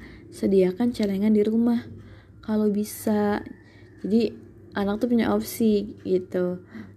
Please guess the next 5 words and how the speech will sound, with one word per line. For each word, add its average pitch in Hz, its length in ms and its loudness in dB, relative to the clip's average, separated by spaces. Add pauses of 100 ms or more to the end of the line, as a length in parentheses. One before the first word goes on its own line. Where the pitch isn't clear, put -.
ini 226 100 -2
celengan 196 720 0
gitu 185 460 -2 (320)
untuk 190 340 -2 (1120)
menabung. 196 1040 2